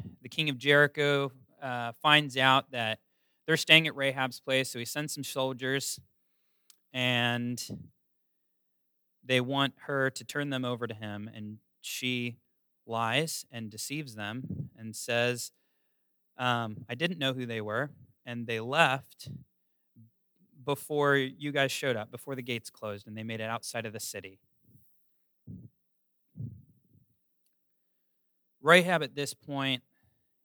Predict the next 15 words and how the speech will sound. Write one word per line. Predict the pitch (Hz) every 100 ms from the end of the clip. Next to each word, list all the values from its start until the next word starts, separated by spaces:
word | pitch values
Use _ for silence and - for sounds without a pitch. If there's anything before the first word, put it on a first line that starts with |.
| _ -
is | 147 131
risking | 127 143 156 - 170 165 156 _ _ _ _ _ _ _ _ _
her | - 160
life | 147 123 113 117 - - _ _ _ _ _ _ _ _ _
and | 127
maybe | 143 143
the | 135
life | 131 135 147 - - -
of | 135
her | 147
family | - - 151 143 113 107
to | 107 -
protect | - 131 - 143 135 - 117 101 _ _ _ _ _ 165
Israelite | 165 175 156 139
spies | - - 123 98 - - -